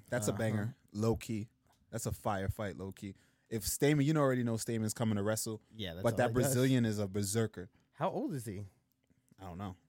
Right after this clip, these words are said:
Speaker 2: Let me look him up.
Speaker 1: Who's Stamann or the Brazilian?
Speaker 2: The Brazilian. Oh, he's, oh, thirty-seven. Okay. I was gonna
Speaker 1: Mm.
Speaker 2: say he looks older. Um, is this just gonna be a battle on the, on the ground, wrestling or jiu-jitsu?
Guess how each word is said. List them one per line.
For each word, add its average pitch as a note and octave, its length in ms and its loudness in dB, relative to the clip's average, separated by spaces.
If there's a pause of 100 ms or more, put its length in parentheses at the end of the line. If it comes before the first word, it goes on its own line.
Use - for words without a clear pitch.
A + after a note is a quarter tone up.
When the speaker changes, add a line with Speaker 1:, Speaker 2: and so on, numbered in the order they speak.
(360)
Speaker 2:
Let F3+ 120 -20
me F#3 40 -20
look D#3+ 120 -20
him D#3 100 -10
up. G#2+ 160 -10 (280)
Speaker 1:
Who's A#2+ 180 -2
Stamann C#3+ 340 2
or A#2 60 2
the G#2 40 -2
Brazilian? G2+ 460 -4 (140)
Speaker 2:
The A#2 40 -12
Brazilian. B2+ 500 -4 (140)
Oh, C3+ 100 -4
he's, C3+ 120 -6 (420)
oh, B2 120 -2
thirty-seven. G2+ 720 -6
Okay. - 160 -12
I C2+ 100 -10
was G2+ 80 -12
gonna C3 160 2
Speaker 1:
Mm. G2 100 0
Speaker 2:
say G#2+ 80 -6
he G2 60 -6
looks A2+ 180 -8
older. F#2 300 -8 (560)
Um, G#2+ 540 -4 (280)
is D#3 140 2
this D#3 180 2
just D3+ 220 0
gonna D3+ 140 2
be C#3 120 4
a C3+ 60 4
battle B2+ 260 0
on A#2+ 120 -6
the, A#2 40 -6 (100)
on A#2+ 100 -4
the A2+ 60 -2
ground, A2 300 -4 (140)
wrestling A#2+ 340 -8
or A#2 220 -6
jiu-jitsu? A2+ 500 -6